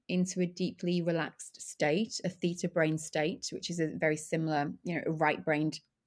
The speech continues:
state of, similar to, um, meditation,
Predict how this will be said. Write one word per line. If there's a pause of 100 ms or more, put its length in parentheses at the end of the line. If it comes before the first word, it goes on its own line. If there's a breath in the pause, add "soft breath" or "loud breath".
(160)
state
of, (420)
similar
to,
um, (120)
meditation,